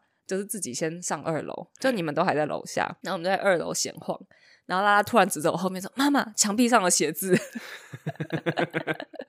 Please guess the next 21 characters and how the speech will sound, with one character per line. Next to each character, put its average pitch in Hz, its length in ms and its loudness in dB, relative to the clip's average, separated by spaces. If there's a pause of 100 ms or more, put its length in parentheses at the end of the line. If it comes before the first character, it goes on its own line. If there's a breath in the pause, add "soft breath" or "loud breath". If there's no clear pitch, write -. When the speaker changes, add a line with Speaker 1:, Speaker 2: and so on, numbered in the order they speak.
(140)
Speaker 1:
<laughs> - 1160 2
Speaker 2:
你 127 80 -6
那 156 120 6
瞬 160 200 2
间 147 100 4
有 131 40 4
没 123 60 0
有 139 60 6
觉 123 180 2
得 110 60 0
整 123 120 -4
个， 110 220 -4
整 117 120 0
个 269 180 6
就 190 140 2
是 269 340 -2
Speaker 1:
有 208 120 10
点 233 160 10
毛， 165 260 2
Speaker 2:
心 185 100 4
里 - 40 0